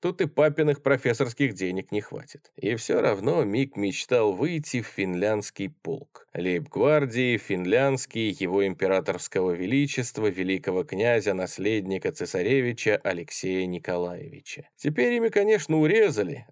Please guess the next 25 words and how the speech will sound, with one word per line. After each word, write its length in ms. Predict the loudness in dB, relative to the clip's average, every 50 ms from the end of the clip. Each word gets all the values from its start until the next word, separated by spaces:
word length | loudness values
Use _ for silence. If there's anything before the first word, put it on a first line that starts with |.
| _
но 240 | -4 0 0 2 2
Мик 320 | 0 0 0 -2 -2 -4 -4
думает, 480 | -4 -2 -2 0 0 0 0 0 -2
что 220 | -4 -6 -6 -6 -4
когда-нибудь 840 | -4 -4 -4 -2 0 0 0 2 0 0 -2 -2 -2 -2 -2 -4 -6
цесаревич 720 | -6 -6 -4 -4 -2 0 0 2 2 2 0 -2 -4 -4 -2
опять 500 | 0 0 0 0 2 2 2 2 0 -2
будет 320 | -2 -4 -2 -2 -2 -4
шефом, 600 | -4 -6 -4 -4 -4 -4 -4 -8 -12 -14 -14 -16 -20 _ _
как 240 | -2 -2 -2 0 -2
был 240 | 0 0 0 0 0
с 100 | 0 0
рождения. 720 | 2 2 2 0 -2 -2 -4 -4 -4 -8 -12 -16 -18 -18 _
Наследник 560 | -4 -2 -2 0 0 0 0 0 -2 -4 -2 -2
родился 500 | -2 -2 0 -2 -2 -2 -2 -4 -4 -2
в 60 | -2
один 340 | -2 0 -2 -2 -2 -2 -2
год 220 | -2 -2 -2 -2
с 100 | -4 -4
Миком 460 | -2 0 0 0 -2 -4 -8 -10 -6 -4
и 80 | -2
оттого 500 | 0 0 -2 -2 -2 -2 -2 0 -2 -2
был 340 | 0 2 0 0 0 -2 -6 _
особенно 680 | -4 -2 -2 -2 0 0 0 -2 -2 -6 -8 -8 -8 -8
своим. 480 | -8 -4 -2 -2 -2 -2 -4 -8 -12